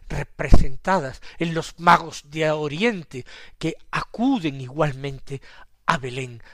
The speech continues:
a adorar y a ofrecer al Mesías que ha nacido. Y viene después un tiempo largo, otros dos mil años, el tiempo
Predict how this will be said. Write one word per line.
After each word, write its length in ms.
a 240
adorar 560
y 60
a 60
ofrecer 680
al 320
Mesías 760
que 160
ha 60
nacido. 420
Y 120
viene 280
después 540
un 200
tiempo 720
largo, 640
otros 560
dos 400
mil 460
años, 720
el 180
tiempo 640